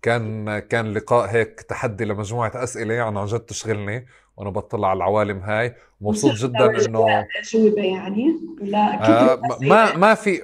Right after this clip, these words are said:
Speaker 1: ما في أجوبة، هذا عالم متغير، أجوبته رح تضل وأسئلته رح تضل متغيرة، بس على الأقل في
Speaker 2: متغير.
Speaker 1: أدوات.
Speaker 2: وبعدين، آه، وبعدين اللي كنت تشوفه يعني، آه، بال-، بالسبعينات وبالثمانينات، أوف،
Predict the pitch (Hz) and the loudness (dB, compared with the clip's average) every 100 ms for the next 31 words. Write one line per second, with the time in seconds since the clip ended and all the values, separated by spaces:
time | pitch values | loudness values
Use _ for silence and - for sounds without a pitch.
0 | - 135 190 196 175 175 151 123 139 151 | -6 0 2 2 2 2 2 4 4 4
1 | 139 160 147 135 131 170 147 113 117 110 | 4 2 2 -2 0 0 2 0 0 -2
2 | 143 - 127 117 117 110 139 117 113 135 | -2 0 -2 -2 -2 0 0 0 -4 -8
3 | 131 117 107 107 131 120 110 107 123 131 | -4 -4 -4 -2 -2 -2 -6 0 0 2
4 | 147 123 - 131 139 131 151 147 233 - | 0 -2 -2 -2 -2 -2 0 0 -2 -8
5 | - - 240 226 208 135 151 - - _ | -10 0 4 4 4 4 4 2 -4 _
6 | 269 262 - _ _ _ _ _ 190 196 | -8 -8 -10 _ _ _ _ _ -6 -4
7 | 190 196 214 208 226 285 247 233 240 320 | -4 -4 -2 -2 0 0 0 -2 0 2
8 | 285 - - 220 - - 311 320 233 226 | 2 -2 -8 -10 -4 2 2 2 0 0
9 | 226 226 220 214 208 180 190 202 190 180 | 0 0 0 0 0 -4 -4 -4 -6 -8
10 | 185 180 180 180 180 175 - - 208 208 | -4 -2 -2 -4 -8 -8 -10 -6 -4 0
11 | 220 226 220 214 214 - 202 190 202 214 | 0 0 -2 -8 -12 -10 -8 -4 0 2
12 | 208 208 - | 2 2 -4